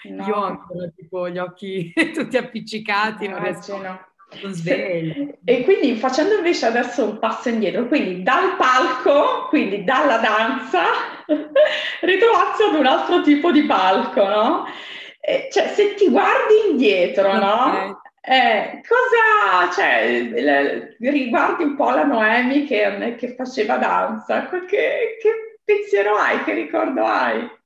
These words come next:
Speaker 2: Guarda, la danza mi manca da morire.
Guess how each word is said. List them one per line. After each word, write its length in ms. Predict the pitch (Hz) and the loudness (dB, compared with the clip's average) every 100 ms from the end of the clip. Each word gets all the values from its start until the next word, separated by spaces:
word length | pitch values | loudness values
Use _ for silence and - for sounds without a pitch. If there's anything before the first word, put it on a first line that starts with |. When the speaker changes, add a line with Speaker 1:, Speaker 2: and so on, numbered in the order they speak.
| _ _ _ _ | _ _ _ _
Speaker 2:
Guarda, 600 | 220 185 175 165 170 165 165 202 | -10 -6 -4 -4 -4 -6 -8 -10
la 160 | 196 196 | -8 -6
danza 320 | 202 208 220 | -6 -8 -10
mi 100 | 214 | -10
manca 320 | 175 160 165 | -8 -8 -8
da 80 | 165 | -8
morire. 500 | 165 160 143 139 143 | -6 -8 -12 -20 -20